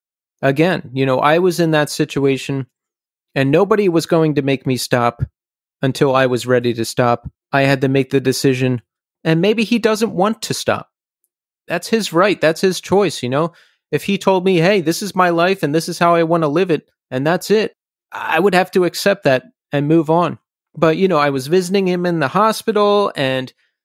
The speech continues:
there was people there and everybody's just kinda making jokes and, uh, making light of the situation, and that upset me because I was taking it seriously, so I left not on the best terms, and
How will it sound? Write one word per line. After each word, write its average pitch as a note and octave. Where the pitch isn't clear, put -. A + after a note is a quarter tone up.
there C#3+
was C3+
people F3+
there D3+
and B2+
everybody's E3
just -
kinda D3+
making C3+
jokes D#3
and, A#2+
uh, -
making D#3
light D3+
of D3+
the D3
situation, C#3+
and B2
that C#3+
upset C#3+
me C3+
because B2+
I B2+
was B2+
taking B2+
it A#2+
seriously, C3
so A#2
I C3+
left C#3+
not D3+
on D3
the C3+
best C#3+
terms, C#3
and A#2+